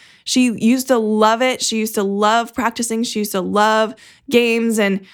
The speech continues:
and lately, it's been really tough for her mentally, and she's not loving it anymore." And, like, my advice was, like, "Hey, maybe just, like, take a little break.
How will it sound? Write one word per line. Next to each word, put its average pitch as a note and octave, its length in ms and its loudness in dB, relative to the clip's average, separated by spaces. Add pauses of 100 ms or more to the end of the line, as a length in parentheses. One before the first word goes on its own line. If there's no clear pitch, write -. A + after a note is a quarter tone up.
(220)
and G3+ 240 2
lately, G3+ 760 0
it's G3+ 200 -2
been G#3+ 180 0
really F#3+ 260 0
tough D4+ 260 -2
for G3+ 140 -2
her F3+ 140 -2
mentally, E3 680 -6 (760)
and G3+ 160 0
she's G#3 180 -4
not A3 160 0
loving A#3+ 280 0
it G#3 100 -4
anymore." G#1 640 -8 (920)
And, G3+ 680 0 (720)
like, G#3+ 180 0
my A3 160 0
advice G#3 440 0
was, A3 180 0
like, F#3 160 -2
"Hey, D#4 200 -2
maybe C#4 240 0
just, G4+ 240 -6
like, F4+ 140 -8
take B3+ 200 -4
a D4+ 40 -6
little D#4 200 -2
break. - 580 -4